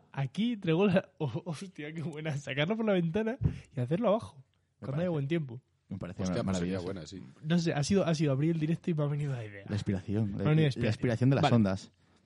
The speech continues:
Speaker 2: Viene por cuatro G.
Speaker 1: Eh, aunque no lo tengamos hoy del todo madurado, vamos a explicaros que todos los días,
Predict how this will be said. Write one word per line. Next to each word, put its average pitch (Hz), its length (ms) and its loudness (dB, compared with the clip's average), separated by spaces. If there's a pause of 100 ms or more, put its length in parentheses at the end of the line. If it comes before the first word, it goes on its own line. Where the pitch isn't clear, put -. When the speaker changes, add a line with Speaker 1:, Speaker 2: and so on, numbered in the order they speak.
(520)
Speaker 2:
Viene 117 140 4
por 107 140 4
cuatro 104 200 0
G. 95 220 -4 (240)
Speaker 1:
Eh, 135 840 2
aunque 156 260 2
no 233 320 6
lo 214 120 4
tengamos 180 460 2
hoy 143 180 4
del 127 220 0
todo 170 200 2
madurado, 165 460 2 (100)
vamos 123 260 -2
a 120 40 -4
explicaros 160 400 0
que 127 140 0
todos 147 200 2
los 143 120 2
días, 190 360 -4